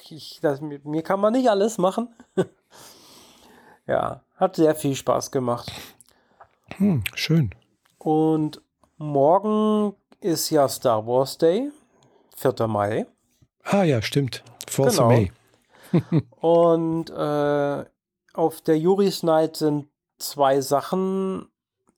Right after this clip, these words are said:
Speaker 1: äh, haben sich gelöst, sag ich mal. Ist nichts kaputt gegangen, ist nur Schrauben
Speaker 2: Mhm.
Speaker 1: aufgegangen.
Speaker 2: Mhm.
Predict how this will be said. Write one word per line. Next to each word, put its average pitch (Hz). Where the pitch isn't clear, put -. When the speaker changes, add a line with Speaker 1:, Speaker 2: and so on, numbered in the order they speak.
Speaker 1:
äh, -
haben 160
sich 175
gelöst, 143
sag 190
ich 202
mal. 208
Ist 143
nichts 220
kaputt -
gegangen, 214
ist 170
nur 208
Schrauben 156
Speaker 2:
Mhm. 180
Speaker 1:
aufgegangen. 117
Speaker 2:
Mhm. 120